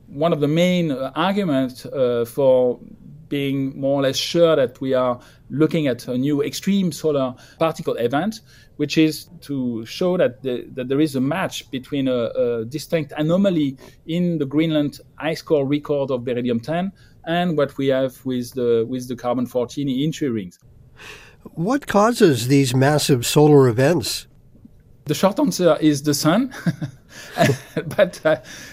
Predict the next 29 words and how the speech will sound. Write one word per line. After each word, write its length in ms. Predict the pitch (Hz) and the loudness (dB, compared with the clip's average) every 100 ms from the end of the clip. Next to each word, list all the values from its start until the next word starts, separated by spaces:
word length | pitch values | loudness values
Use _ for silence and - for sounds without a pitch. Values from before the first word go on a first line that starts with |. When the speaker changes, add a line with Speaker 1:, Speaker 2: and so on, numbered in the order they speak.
| - | -2
Speaker 1:
at 160 | 160 151 | -2 -2
the 60 | |
same 260 | 147 208 359 | -2 -4 -2
time, 360 | 165 139 139 - _ | -2 0 0 -6 _
I 180 | - 131 | -4 -4
don't 320 | 131 143 180 | -4 0 0
think 260 | 175 220 208 | 2 2 2
that 200 | 156 - - | 0 -2 -10
anybody 380 | 165 214 196 175 | -4 -2 0 2
has 160 | 147 131 | 2 0
a 100 | 123 - | -6 -10
clue 400 | - 190 196 196 | -6 -2 0 0
about 420 | 151 131 127 - - | 2 2 2 -8 -12
the 180 | 135 - | -10 -6
exact 380 | 147 156 143 156 | -4 -4 -4 -4
mechanism 600 | 151 165 165 185 156 143 | -2 0 -2 -2 -4 -4
to 140 | 160 | -10
produce, 520 | - 143 147 247 - | -8 -6 -2 -4 -2
in 100 | 139 | -4
fact, 240 | 135 127 123 | -2 -2 -2
these 240 | 123 113 | -4 -6
spikes, 440 | - 170 254 - | -6 -4 -4 -8
because 380 | - 151 165 156 | -8 -2 0 2
they 100 | 147 | 2
were 200 | 156 160 | 0 0
not 400 | 170 170 - - - | -2 -2 -6 -14 -6
observed 460 | 147 - 330 165 113 | -6 -2 0 -2 -2
over 380 | 147 151 147 143 | 0 4 4 2
the, 300 | 135 123 113 | 2 0 -2